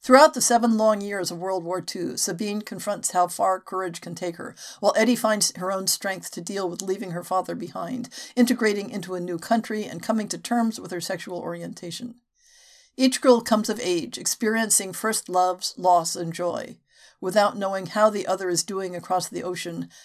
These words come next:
they keep hope alive that their bond of friendship remains. World War Two is also the context for this next historic fantasy, Into the Underwood, Maiden,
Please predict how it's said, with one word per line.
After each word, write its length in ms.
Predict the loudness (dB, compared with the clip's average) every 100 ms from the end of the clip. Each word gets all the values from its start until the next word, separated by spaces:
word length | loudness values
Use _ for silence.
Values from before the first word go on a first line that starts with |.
| _
they 100 | -4
keep 280 | 0 0 0
hope 200 | -2 -4
alive 640 | -2 4 6 6 0 -8 -16
that 100 | -10
their 100 | -8
bond 360 | 0 0 0 -4
of 80 |
friendship 420 | -10 -8 -8 -8 -10
remains. 640 | -12 -10 -10 -10 -8 -10 -12 _ _ _ _ _ _ _ _ _ _ _ _ _ _ _ -20 _ _ _ _ _ _
World 240 | 2 2
War 160 | 2 -2
Two 220 | 2 4
is 100 | 4
also 360 | 8 8 8 2
the 120 | 0
context 560 | 0 0 0 -2 -2 -2
for 100 | -2
this 220 | 0 2
next 300 | 0 0 -2
historic 400 | -4 0 -2 -2
fantasy, 580 | -8 -6 -4 -4 -6 -18 _ _ _
Into 300 | 6 6 4
the 120 | 2
Underwood, 520 | 0 0 -4 -8 -12 -20 _ -6
Maiden, 400 | -4 -6 -16